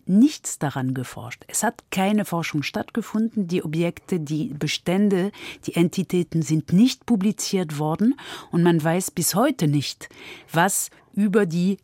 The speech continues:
etwa hundert Exponate hinaus, die heute zum Beispiel im Humboldt-Forum zu sehen sind, weiß man nichts über die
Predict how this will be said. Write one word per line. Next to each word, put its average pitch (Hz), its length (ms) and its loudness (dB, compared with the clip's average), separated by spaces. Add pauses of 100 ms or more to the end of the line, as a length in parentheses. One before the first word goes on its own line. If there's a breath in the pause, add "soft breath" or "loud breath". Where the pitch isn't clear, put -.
(140)
etwa 175 400 0
hundert 165 600 2 (400 loud breath)
Exponate 160 680 2
hinaus, 151 360 2
die 151 140 -2
heute 156 320 -2
zum 160 160 -4
Beispiel 151 300 -2
im 127 100 -2
Humboldt-Forum 151 720 0
zu - 160 -8
sehen 156 360 0 (420)
sind, 208 520 -2
weiß 170 240 0
man 160 300 2
nichts 240 320 2
über 185 260 -2
die 190 340 -2